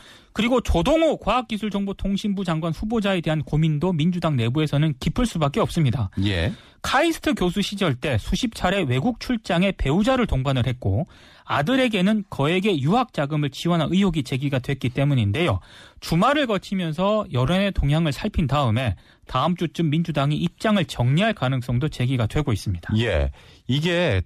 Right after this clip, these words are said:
Speaker 2: 되게 간단하지 않은 문제가, 예를 들어서 뭐 장관 후보자 중에서 몇 명이 이렇게 부적격이면은 이 몇 명만 제외하고 임명하면 되는 거 아니냐, 이렇게 생각할 수 있지만, 이게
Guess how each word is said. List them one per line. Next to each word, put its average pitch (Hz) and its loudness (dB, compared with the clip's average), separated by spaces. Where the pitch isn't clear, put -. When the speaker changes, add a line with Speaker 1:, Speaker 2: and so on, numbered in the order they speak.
Speaker 2:
되게 156 0
간단하지 175 0
않은 127 0
문제가, 95 2
예를 135 0
들어서 156 0
뭐 143 -2
장관 147 0
후보자 175 0
중에서 123 0
몇 131 2
명이 180 2
이렇게 175 0
부적격이면은 147 0
이 165 0
몇 135 2
명만 185 2
제외하고 147 0
임명하면 175 2
되는 156 0
거 160 0
아니냐, 123 2
이렇게 160 -2
생각할 175 2
수 - -2
있지만, 104 2
이게 120 0